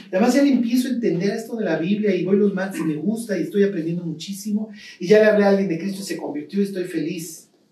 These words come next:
Pero cuando vienen los reveses, cuando viene el sufrimiento, es como, "Oye Dios, yo no tenía esta expectativa, ¿eh? Yo no sabía que esto incluía en las letras chiquitas sufrimiento".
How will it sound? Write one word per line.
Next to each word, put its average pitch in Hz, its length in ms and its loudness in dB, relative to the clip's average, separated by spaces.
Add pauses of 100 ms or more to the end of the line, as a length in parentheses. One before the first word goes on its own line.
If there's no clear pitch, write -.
(3500)
Pero 175 200 2
cuando 165 240 4
vienen 233 340 4
los 202 140 4
reveses, 139 460 2
cuando 139 200 -6
viene 170 160 -4
el - 60 -10
sufrimiento, 135 760 -12 (720)
es - 100 -16
como, 214 280 4
"Oye 240 200 0
Dios, 240 520 -4 (840)
yo 226 160 4
no 320 120 6
tenía 175 260 0
esta 165 100 -4
expectativa, 208 800 -4
¿eh? - 200 -10 (520)
Yo 262 100 -2
no 294 60 4
sabía 247 240 2
que 226 80 0
esto 214 140 -2
incluía 180 300 4
en 180 60 4
las 170 100 2
letras 165 260 0
chiquitas 160 360 -2
sufrimiento". 165 600 -6